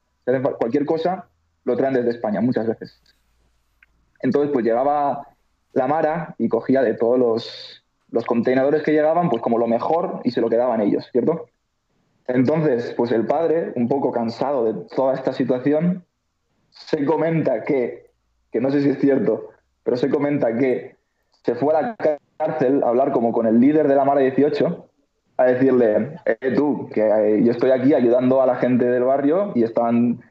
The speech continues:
está tu gente aquí mareando". Entonces, como que el jefe hizo como un comunicado de que nadie podía tocar nada de la asociación,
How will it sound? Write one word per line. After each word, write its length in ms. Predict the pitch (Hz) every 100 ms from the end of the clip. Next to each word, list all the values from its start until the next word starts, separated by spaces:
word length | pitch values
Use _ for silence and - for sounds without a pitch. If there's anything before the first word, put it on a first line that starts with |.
| _ _
está 180 | 120 120
tu 120 | 127
gente 280 | 127 127 147
aquí 720 | 139 131 123 117 113 104 98 - _ -
mareando". 680 | 120 110 117 175 107 - - _ _ _ _ -
Entonces, 340 | 117 139 147
como 240 | - 117 113
que 400 | 120 110 101 - - -
el 140 | 107 107
jefe 600 | 151 160 180 190 - - - - -
hizo 260 | 135 151 120
como 160 | 117
un 100 | 127
comunicado 680 | 147 147 147 139 147 156 165
de 140 | 127
que 400 | - 117 104 - - - _ _
nadie 420 | 110 120 151 160 147
podía 420 | 139 135 143 143
tocar 320 | 131 135 127
nada 480 | 131 139 135 113 80
de 140 | 110 117
la 60 |
asociación, 840 | 113 120 120 117 135 185 220 233